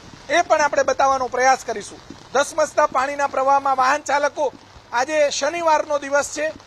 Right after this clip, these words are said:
વીક હેન્ડ હોવાના કારણે પણ, વીકેન્ડમાં પણ લોકો બહાર જતા હોય છે અથવા તો ફરવા માટે નીકળતા હોય છે, અથવા તો જે અમુક જેમને રજા ન હોય એ લોકો અત્યારે આ નોકરીએ,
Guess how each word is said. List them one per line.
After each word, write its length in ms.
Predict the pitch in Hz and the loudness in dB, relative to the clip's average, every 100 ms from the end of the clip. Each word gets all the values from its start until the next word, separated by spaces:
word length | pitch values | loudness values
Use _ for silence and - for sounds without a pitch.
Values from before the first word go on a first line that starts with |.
| - 175 | -20 -6
વીક 260 | 311 - 302 | -6 -4 -2
હેન્ડ 260 | 277 311 | -2 0
હોવાના 400 | 294 285 302 311 | 2 2 2 0
કારણે 420 | - 285 294 302 | -2 -2 -2 -4
પણ, 380 | 294 - 349 285 - 214 | -6 0 2 2 -4 -12
વીકેન્ડમાં 580 | 294 302 302 302 294 | -4 -4 -2 -2 0
પણ 240 | 349 330 277 | 0 0 0
લોકો 380 | 254 302 277 277 - - - | -2 2 2 0 -8 -20 -2
બહાર 280 | 254 285 302 | 2 2 0
જતા 320 | 294 277 302 | -4 0 4
હોય 180 | 285 294 | 4 4
છે 120 | 294 | 0
અથવા 300 | 269 262 277 | -2 -2 -2
તો 120 | 285 | 0
ફરવા 380 | - 269 320 330 | -2 0 2 2
માટે 260 | 294 285 277 | 0 -4 -8
નીકળતા 440 | 277 285 285 294 | -4 -4 -2 0
હોય 180 | 277 285 | 0 0
છે, 220 | 285 311 - - - - | -6 -10 -12 -20 -20 -8
અથવા 320 | 247 285 302 | -6 0 0
તો 300 | 294 320 330 - - - - 208 | 2 0 0 -4 -20 -20 -20 -10
જે 140 | 294 | -6
અમુક 640 | 302 - 285 349 - 320 311 | -6 -6 -6 -6 -2 0 2
જેમને 460 | 277 277 302 302 311 - - - - - | 0 -2 0 -2 -2 -10 -20 -20 -16 -6
રજા 300 | 233 311 320 | 0 2 2
ન 60 | 311 | 4
હોય 260 | 311 311 | 4 4
એ 180 | 302 302 | 4 4
લોકો 280 | 311 311 311 | 4 4 4
અત્યારે 520 | 294 330 294 277 277 - - - - | 4 2 0 2 0 -4 -20 -20 -6
આ 100 | - | -4
નોકરીએ, 580 | 254 277 - 330 330 320 | -2 -2 -2 0 4 4